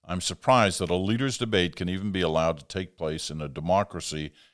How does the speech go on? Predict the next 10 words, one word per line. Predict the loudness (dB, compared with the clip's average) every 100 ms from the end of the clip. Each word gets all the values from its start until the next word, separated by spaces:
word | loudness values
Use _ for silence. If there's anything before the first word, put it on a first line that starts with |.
| _
without | -4 4 6 6
at | 2 0
least | 0 0 0
inviting | -2 2 6 6 4 -2
all | 2 8 10 8
party | 4 0 0 -2
leaders | -6 -6 -6 -6 -8 -10 _ _ _ _ -8
to | -6 -4
participate." | -6 -2 -2 -2 -6 -10 -12 _ _ _ _ _ _ _ _ _ _ _ _ _ _ _ _ _ _ _ _ -12
Okay. | -8 -6 -8